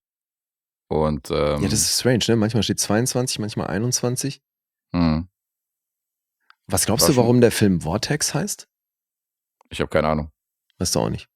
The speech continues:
Speaker 1: Nee.
Speaker 2: Ich kann's mir tatsächlich auch nicht wirklich erklären. Weil, also ich kenn jetzt Vortex auch eher so aus so medizinischen Dingen halt, Wirbel, ne? Ist ein Vortex, oder nicht?
Speaker 1: Mhm.
Speaker 2: Ja.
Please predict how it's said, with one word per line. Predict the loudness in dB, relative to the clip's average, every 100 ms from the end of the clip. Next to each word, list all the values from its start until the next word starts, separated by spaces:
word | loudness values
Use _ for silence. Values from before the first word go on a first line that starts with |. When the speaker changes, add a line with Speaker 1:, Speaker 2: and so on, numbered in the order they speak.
| _ _ _ _ -4
Speaker 1:
Nee. | -2 -4 _ _ _ _ _ _ _ _ _ _
Speaker 2:
Ich | -4
kann's | -2 0
mir | 0 -2
tatsächlich | -2 0 0 0
auch | 0
nicht | 0 0
wirklich | 0 -2
erklären. | -2 0 0 -2 -8 _ _ _ _ _ _ _ _ _ _ -4
Weil, | -2
also | -2
ich | -4
kenn | -2 0
jetzt | 0 -2
Vortex | -2 0 0 -2
auch | -6 -6
eher | 0 2
so | 2 0 0
aus | -2 -4
so | -4 -6 -8 _ _ _ _
medizinischen | -4 -2 -2 -2 -2 -2 -2
Dingen | -2 -2 -2
halt, | -4 -6 -10 -20 -20 _
Wirbel, | -2 4 4 4 0
ne? | -4 -6 -14
Ist | -12
ein | -4
Vortex, | -4 -2 -6 -6
oder | -6 -4
nicht? | -6 -10 _ _ _ _ _
Speaker 1:
Mhm. | -6 -4 -4 -8 _ _ _ _ _ _ _ _ _ _ _ _ _ _ _ _ _ _ _ _ _ _ -2
Speaker 2:
Ja. | -2 -2